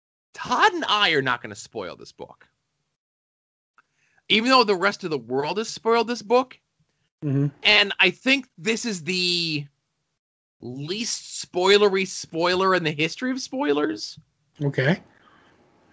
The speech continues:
Speaker 1: Only because even if you just, like, look at the cover and y-, you, you read the, the, the, the very vague s-, uh, uh,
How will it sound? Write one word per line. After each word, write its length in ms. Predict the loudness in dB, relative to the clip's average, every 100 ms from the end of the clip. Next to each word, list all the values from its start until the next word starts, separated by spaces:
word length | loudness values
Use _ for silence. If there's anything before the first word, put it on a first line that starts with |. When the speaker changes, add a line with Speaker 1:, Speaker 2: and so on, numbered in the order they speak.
| _ 4
Speaker 1:
Only 240 | 6 6
because 600 | 4 4 6 8 6 4
even 260 | -2 0 0
if 120 | 0
you 80 | -2
just, 220 | -6 -2
like, 200 | 0 0 -2
look 260 | -4 -2 -2
at 80 | -6
the 100 | -8
cover 600 | 2 4 6 4 4 -2 _ _ _ _ _ _ _ _ _ _ _ _ _ _ _ _
and 540 | 4 6 6 4 0 -8 -12 _ _ _ _ _ _ _
y-, 260 | -14 -12 -12
you, 400 | -10 -6 -4 -6 -8
you 200 | -2 -2
read 360 | 2 2 0 0
the, 720 | 0 4 4 4 2 0 -6
the, 260 | -4 0 0
the, 220 | 0 -6
the 200 | -2 -2 0
very 420 | 4 4 4 2
vague 640 | 2 4 6 6 2 -2
s-, 420 | -8 -8 -8 -8 0
uh, 560 | 2 4 4 4 2 2
uh, 420 | 0 0 2 0